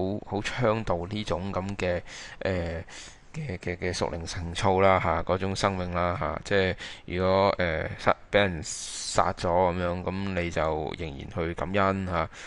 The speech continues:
我罪不在佢，我原諒佢咁嗰啲啦下。咁但係比較 practical 嘅，呃，你真係去忍耐嘅，就，呃，呃，你祈禱咯下，係咯。咁當中有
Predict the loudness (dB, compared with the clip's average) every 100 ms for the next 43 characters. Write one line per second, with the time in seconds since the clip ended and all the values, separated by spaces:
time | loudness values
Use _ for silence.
0 | -6 -2 0 0 0 2 0 -2 -4 -2
1 | -2 -4 -4 -6 -4 -4 -2 -4 -8 -6
2 | -6 -4 -4 -4 -6 -10 -14 -16 -10 -2
3 | 2 4 4 2 2 0 0 -4 -4 -4
4 | -4 -4 -4 -4 -6 -6 -6 -8 -6 2
5 | 4 4 2 -2 -2 -2 0 -2 -6 -4
6 | -4 -2 -6 -6 -4 -4 -4 -8 -14 -18
7 | -20 -20 -14 -12 -12 -12 -10 -8 -8 -8
8 | -6 -4 -4 -4 -8 -10 -12 -12 -12 -8
9 | -8 -8 -14 -20 -20 -20 -20 -20 -20 -20
10 | -20 -20 -18 -8 0 2 4 4 4 2
11 | 0